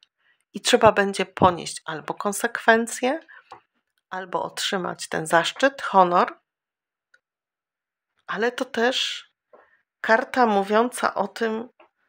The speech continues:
że ktoś może być wobec was bardzo, ale to bardzo otwarty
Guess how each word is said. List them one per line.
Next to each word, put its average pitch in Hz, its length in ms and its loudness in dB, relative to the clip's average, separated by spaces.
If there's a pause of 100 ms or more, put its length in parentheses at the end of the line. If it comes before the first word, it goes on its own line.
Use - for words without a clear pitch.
(140)
że - 160 -6
ktoś - 760 2 (1600)
może 196 260 -2
być 185 300 -2
wobec 214 440 4
was 185 460 0
bardzo, 185 680 0 (1040)
ale 190 220 -8
to 185 160 -4
bardzo 180 500 0
otwarty 185 760 -4